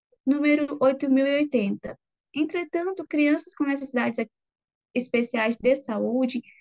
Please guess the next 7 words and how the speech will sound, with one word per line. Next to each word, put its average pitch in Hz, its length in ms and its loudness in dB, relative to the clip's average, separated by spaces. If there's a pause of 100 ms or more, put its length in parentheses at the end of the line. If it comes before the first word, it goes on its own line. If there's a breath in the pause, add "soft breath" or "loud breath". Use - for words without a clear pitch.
(260 loud breath)
enfrentam 330 520 0
dificuldades 311 1200 0 (320)
para 370 340 2
garantir 370 380 -2
esse 330 180 -2
direito 302 720 0 (240)
fundamental. 320 920 -2